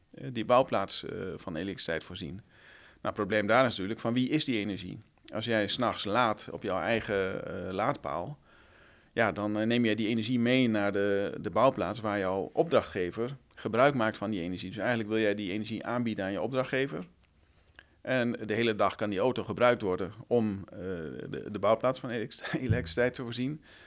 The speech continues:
's Avonds neem jij twintig, dertig procent in je accu nog weer mee naar huis. En 's nachts ga je weer laden, eh, tegen een heel laag tarief. Hè, we hebben afgelopen maanden, als er veel wind is,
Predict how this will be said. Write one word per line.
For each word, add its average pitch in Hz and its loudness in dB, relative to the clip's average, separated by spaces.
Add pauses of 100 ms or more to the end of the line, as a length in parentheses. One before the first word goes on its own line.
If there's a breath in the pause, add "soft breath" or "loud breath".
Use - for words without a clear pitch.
's - -4
Avonds 120 4
neem 117 2
jij 107 4
twintig, 110 -2
dertig 120 -2
procent 107 -4
in 90 -6
je 113 0
accu 113 -4
nog 104 -2
weer 107 -2
mee 110 0
naar 95 -2
huis. 110 0 (380 loud breath)
En 143 -6
's - -4
nachts 139 2
ga 101 -2
je 90 -2
weer 107 0
laden, 107 0
eh, 101 -8
tegen 98 -4
een 90 -4
heel 123 2
laag 73 -2
tarief. 131 0 (280 soft breath)
Hè, 135 -4
we 135 0
hebben 76 0
afgelopen 95 -2
maanden, 113 0
als 98 -2
er 95 -10
veel 110 0
wind 123 0
is, 113 -2